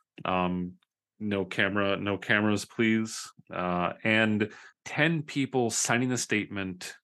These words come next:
collectively still sends a message to the boss that there are people who want this to change. So you didn't, you didn't stop, and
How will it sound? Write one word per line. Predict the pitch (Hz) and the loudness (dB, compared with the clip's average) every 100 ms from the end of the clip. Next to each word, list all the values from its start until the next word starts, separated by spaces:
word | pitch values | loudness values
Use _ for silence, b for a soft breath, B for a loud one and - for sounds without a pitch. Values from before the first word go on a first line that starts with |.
| _ _ - | _ _ -10
collectively | - 95 117 - 92 78 80 82 | -2 2 2 2 -4 -8 -10 -6
still | - - 120 113 | -4 4 6 6
sends | 104 - 104 92 | 4 2 0 0
a | 92 | 0
message | 95 107 - 78 73 - - | 0 0 -2 -6 -8 -8 -6
to | - 90 | -4 -4
the | 80 | 0
boss | 113 107 76 85 - - - 104 | 2 4 2 -2 -4 -6 -8 -2
that | 92 87 | -2 -2
there | 90 98 107 95 | -2 2 4 8
are | 110 98 | 6 6
people | - 113 95 85 73 82 - | 0 -2 -2 -2 -2 -4 -6
who | 101 | -4
want | 92 85 78 | -2 -2 -2
this | 82 78 | -6 -6
to | - | -10
change. | - - 65 - - - B B B B | -10 -8 -8 -12 -12 -12 B B B B
So | - 113 | 0 2
you | 107 107 | 4 4
didn't, | 131 156 131 | 4 4 2
you | 117 | 0
didn't | 107 139 151 | 2 2 0
stop, | - 113 107 104 - _ b b b | -2 0 2 2 -2 _ b b b
and | - 101 101 98 98 98 | -6 -4 -2 -2 0 0